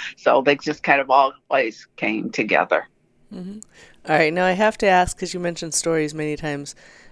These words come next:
Speaker 2: do you have a favorite story that you'd like to share as a part of this podcast?
Speaker 1: That's an interesting question, because there are just so many great stories.
Speaker 2: <laughs>
Speaker 1: Yes.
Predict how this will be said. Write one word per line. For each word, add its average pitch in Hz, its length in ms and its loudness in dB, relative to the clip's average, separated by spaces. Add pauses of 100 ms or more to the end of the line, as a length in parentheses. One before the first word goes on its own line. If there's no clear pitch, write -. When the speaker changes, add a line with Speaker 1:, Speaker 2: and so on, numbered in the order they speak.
Speaker 2:
do - 120 -8
you 208 60 8
have 185 120 4
a 175 60 6
favorite 196 440 4
story 185 480 2
that 175 160 0
you'd 156 140 -6
like 160 200 -2
to - 60 -10
share 160 240 -2
as 160 120 -4
a - 20 -8
part 156 220 -4
of 147 60 -6
this 147 140 -6
podcast? 214 640 -8 (1500)
Speaker 1:
That's 226 220 2
an 233 100 2
interesting 220 440 2
question, 220 300 2
because 226 280 4
there 247 140 8
are 240 40 0
just 233 200 -2
so 233 140 2
many 233 260 -2
great 220 320 4
stories. - 320 2
Speaker 2:
<laughs> - 540 -8
Speaker 1:
Yes. 247 460 4